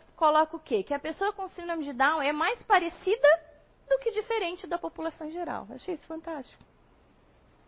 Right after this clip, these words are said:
Ela tem vinte e um cromossomos, vinte e dois cromossomos iguais aos nossos, né? Então, ela coloca o quê?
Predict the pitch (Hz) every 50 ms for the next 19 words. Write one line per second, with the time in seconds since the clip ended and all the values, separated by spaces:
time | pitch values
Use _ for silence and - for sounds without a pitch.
0 | _ _ - - 427 466 494 523 494 466 370 370 427 523 571 - - 494 480 494
1 | 508 494 381 381 359 370 - - - 403 415 359 320 440 494 - 480 370 381 392
2 | - - 381 370 339 330 - - 359 359 370 330 339 254 302 339 453 508 453 370
3 | 339 320 330 359 453 466 - - - - _ _ _ _ _ _ _ _ _ _
4 | _ _ _ _ _ _ _ _ _ _ _ - 254 285 330 427 466 415 - _
5 | _ _ _ _ - 330 330 - 440 466 453 392 359 370 370 - 403 381 359 370
6 | 370 381 - - 359 262 208